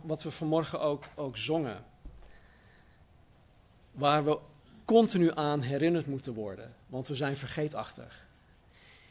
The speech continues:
is dat Jezus van jou houdt. Jezus houdt van jou.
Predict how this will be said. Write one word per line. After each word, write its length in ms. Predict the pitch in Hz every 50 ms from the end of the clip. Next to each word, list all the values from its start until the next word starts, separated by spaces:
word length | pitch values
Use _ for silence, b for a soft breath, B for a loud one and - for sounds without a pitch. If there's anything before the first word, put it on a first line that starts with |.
| b b b
is 240 | 170 160 160 - -
dat 280 | 165 151 143 - - - - -
Jezus 880 | 139 123 143 151 165 175 170 147 151 156 147 139 - - - - - - - - - - -
van 460 | - - - - 147 135 131 131 127
jou 260 | 127 120 120 120 117
houdt. 520 | 104 107 120 117 98 117 - - - - - - - _ _ _ _ _ _ - - - - - - - - B B B B B B B B B
Jezus 960 | - 127 120 143 156 175 196 202 - - 185 180 170 - - - - - - B B B B B B
houdt 400 | - - - 131 151 170 175 -
van 200 | - - 139 127
jou. 300 | 120 117 95 92 95